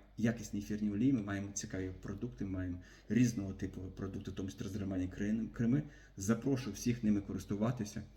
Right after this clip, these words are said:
І чебрецева, і лівцева серія, серія календула, евкаліптова, лавандова серія. Це те якраз, про що йдеться розмова в багатьох тільки дослідженнях. «Дайте нам ще гроші, будемо досліджувати».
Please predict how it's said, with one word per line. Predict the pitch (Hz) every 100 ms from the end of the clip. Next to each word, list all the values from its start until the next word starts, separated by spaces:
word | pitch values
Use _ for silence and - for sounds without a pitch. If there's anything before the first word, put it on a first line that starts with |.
| - - - - -
І | 107 92 90
чебрецева, | 120 104 98 127 127 110
і | 92
лівцева | 95 90 139 127 113
серія, | - 110 98 92
серія | - 95 92
календула, | 104 101 131 117 107 95
евкаліптова, | 92 101 127 139 107 95
лавандова | 95 123 127 113 113
серія. | - 110 98 98 - - -
Це | - 117
те | 151 131
якраз, | 113 127 123 123 -
про | 110
що | - 127
йдеться | 107 107 - 92
розмова | 95 107 127 117
в | 98
багатьох | 98 107 104 98
тільки | 101 101
дослідженнях. | 101 104 139 135 110 104
«Дайте | 107 104 95
нам | 95
ще | -
гроші, | 107 95 -
будемо | 95 92 92
досліджувати». | 92 139 127 123 113